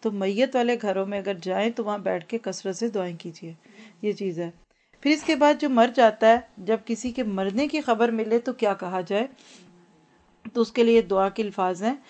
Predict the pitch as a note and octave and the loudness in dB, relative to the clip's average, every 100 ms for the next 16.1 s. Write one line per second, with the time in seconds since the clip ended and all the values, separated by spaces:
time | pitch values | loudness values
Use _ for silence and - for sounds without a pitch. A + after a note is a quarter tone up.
0 | - - A#3+ B3 D4+ C#4 B3+ B3+ - A3 | -20 -2 0 2 0 0 0 0 0 2
1 | A3+ C4+ C#4+ A#3+ A#3 G#3+ G#3+ G#3 G#3 G#3+ | 4 4 2 2 0 0 0 0 0 -2
2 | G#3+ G3+ A#3 A#3 G#3+ G#3 G#3+ G3 G3 G#3 | -2 -4 -4 -2 -4 -4 -4 -2 -2 -2
3 | A#3 A3+ G3+ G3 G3 F#3 F#3+ F#3+ G3 F#3+ | -2 -2 -2 -2 -2 -4 -6 -6 -6 -6
4 | G3 F#3+ F#3+ F#3+ A3 A#3+ - _ _ _ | -6 -4 -2 0 0 0 -8 _ _ _
5 | F#3 A3 D4+ - C#4+ A#3 A#3 A3 G#3 A3 | 0 4 4 4 -2 0 0 0 2 2
6 | A3+ G#3+ G#3 - A3+ G#3 C#4 - B3 A#3 | 0 -4 -6 -4 -4 0 -2 -2 -2 0
7 | A#3+ A#3 A3 F#3+ F#3 F3+ E3 E3 E3+ _ | -2 0 0 2 0 -2 -8 -10 -16 _
8 | _ _ - - - F#3+ - F3+ G#3+ A3+ | _ _ -20 -16 -12 -10 -6 -4 -4 -2
9 | B3 B3 D4+ D#4 C#4+ C4+ B3+ C4 C#4+ C#4 | -2 0 0 2 4 4 4 -2 -2 -2
10 | C#4 A3 G#3+ A3 G#3+ G3+ G#3+ G#3 G#3+ G#3+ | 0 2 2 0 -6 -4 -2 -2 -2 -2
11 | G3 G3 G#3 F#3+ F#3+ F#3 F#3+ E3+ F3+ F3+ | -2 -2 -4 -4 -6 -8 -10 -8 -8 -8
12 | F3 _ - - - F#3 A3 A#3+ C4+ B3 | -12 _ -20 -20 -14 -2 0 2 2 6
13 | G#3+ A#3+ B3 A#3+ A#3+ A3 G#3 G3+ G3 G3 | 6 6 4 0 0 -4 -2 -2 0 0
14 | A3+ A#3 A3 G#3+ G3+ F#3+ - G3 - G3+ | 0 0 -2 0 0 -2 -2 -6 -2 -2
15 | F#3+ F#3+ F#3 G3 F#3 G3 G3 G3 F3 G3 | -2 -4 -4 -4 -4 -2 -2 -4 -6 -4